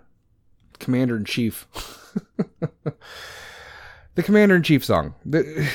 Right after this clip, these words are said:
this, he is the worst president I have ever witnessed in my life. Okay? He comes out with his wife.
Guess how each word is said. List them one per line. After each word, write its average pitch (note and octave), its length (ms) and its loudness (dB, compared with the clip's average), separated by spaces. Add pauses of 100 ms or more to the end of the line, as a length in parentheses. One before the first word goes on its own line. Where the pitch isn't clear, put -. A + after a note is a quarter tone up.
(100)
this, F3+ 300 -4 (140)
he F3 200 2
is E3+ 120 2
the D#3+ 80 0
worst C#3+ 380 2
president A2+ 500 2 (140)
I C3 100 0
have C#3 220 2 (180)
ever C#3+ 280 4
witnessed A2 680 0 (880)
in A#2 180 2
my G#2 140 2
life. F#2 460 -2 (340)
Okay? D3 300 -2
He F#3+ 140 -2
comes A#3+ 280 2
out G3 160 2
with F3+ 140 0
his D3+ 120 0
wife. F#2 400 -4